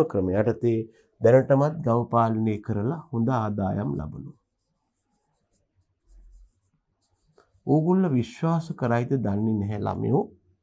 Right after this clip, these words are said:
අපේ රටේ කඳුරට කලාපය ළඟට හොඳම අස්වැන්නක් ලබා දෙන කලාපයක් තමයි යාපනයේ කලාපය. මේ කලාපේ ඉතා සියුම් තාක්ෂණයන් යොදාගෙන ගවයින් ඇති කරන නිසා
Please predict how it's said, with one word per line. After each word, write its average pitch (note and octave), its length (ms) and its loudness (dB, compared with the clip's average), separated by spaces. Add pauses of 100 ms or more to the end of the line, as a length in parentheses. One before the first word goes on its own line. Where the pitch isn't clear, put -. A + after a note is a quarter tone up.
(720)
අපේ D#3 360 4
රටේ E3 480 4 (2500)
කඳුරට F3 540 6
කලාපය D3+ 680 4 (720)
ළඟට C3 460 4 (440)
හොඳම D#3 360 2
අස්වැන්නක් D3+ 760 0
ලබා A#2+ 360 0
දෙන C3 260 -4
කලාපයක් G#2 760 -4
තමයි D3+ 340 -6
යාපනයේ A#2+ 580 -4
කලාපය. - 540 -14 (1300)
මේ C3+ 140 6
කලාපේ B2+ 580 4
ඉතා B2+ 300 0
සියුම් D3+ 380 -2
තාක්ෂණයන් A2 640 -2
යොදාගෙන G#2+ 560 -2
ගවයින් G#2+ 420 0
ඇති G2 220 -6
කරන G#2+ 300 -6
නිසා G#2 380 -4